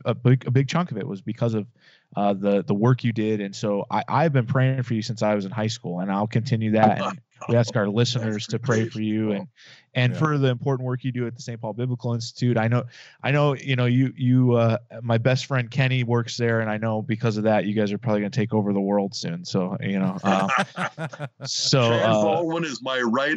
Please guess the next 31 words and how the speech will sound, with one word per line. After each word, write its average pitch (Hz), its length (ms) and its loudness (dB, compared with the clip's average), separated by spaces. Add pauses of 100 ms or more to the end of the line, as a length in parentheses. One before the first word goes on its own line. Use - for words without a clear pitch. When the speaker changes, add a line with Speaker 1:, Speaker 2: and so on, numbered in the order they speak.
Speaker 3:
arm. 127 420 2
Speaker 1:
Yeah. 120 160 -4
Speaker 3:
I 117 220 2
mean, 113 100 0
he's 127 320 -2
my 120 120 -4
right-hand 120 500 0
man, 117 260 0
and 101 120 0
he 127 160 2
is 107 100 2
Speaker 1:
Yeah. 101 60 2
Speaker 3:
a 101 60 0
joy 117 340 2
to 139 80 0
work 113 280 -2
with. 85 160 -6
Yeah, 95 220 -6 (160)
Speaker 1:
Yeah, 92 120 -12 (100)
Speaker 3:
you're 90 100 -8
Speaker 1:
yeah, - 80 -8
Speaker 3:
right. - 160 -12
Speaker 1:
Ken's 101 300 -12
great. - 240 -16 (400)
Uh, 113 300 2
Gomer, 120 440 2
what 123 200 4
else 131 200 2
do 131 80 -2
we 120 100 -2
got? 107 300 -4